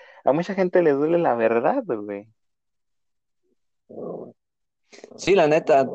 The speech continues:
Speaker 2: como lo que pasó con Emiliano Zapata, güey, no les toquen a su gran héroe, güey.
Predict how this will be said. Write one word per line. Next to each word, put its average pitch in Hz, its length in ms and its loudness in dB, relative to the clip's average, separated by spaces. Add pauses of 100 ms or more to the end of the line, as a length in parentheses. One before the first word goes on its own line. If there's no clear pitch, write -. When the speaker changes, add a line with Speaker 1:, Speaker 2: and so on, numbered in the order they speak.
(160)
Speaker 2:
como 135 280 4
lo 135 180 6
que 135 140 2
pasó 135 260 2
con 123 720 0
Emiliano 120 420 2
Zapata, 135 640 2
güey, 113 180 2
no 120 120 2
les 139 160 2
toquen 139 420 0
a 113 80 0
su 107 420 -6 (380)
gran 127 400 2
héroe, 139 400 4
güey. 95 360 -2